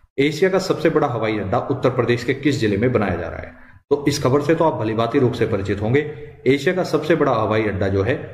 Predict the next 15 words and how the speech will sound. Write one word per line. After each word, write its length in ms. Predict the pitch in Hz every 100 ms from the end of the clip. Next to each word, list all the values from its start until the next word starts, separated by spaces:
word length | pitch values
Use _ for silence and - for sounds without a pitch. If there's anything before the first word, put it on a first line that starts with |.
| -
वो 80 | 127
उत्तर 320 | - 143 180
प्रदेश 320 | - 110 117 -
के 100 | 156
नोएडा 420 | 120 123 143 143
के 120 | 127
अंदर 240 | 101 123
जेवर 320 | 127 113 127 127
नामक 300 | 117 117 117
स्थान 240 | - 104
पर 160 | 104 98
बनाया 280 | 95 92
जा 140 | 90 101
रहा 120 | 123
है। 400 | 147 - - -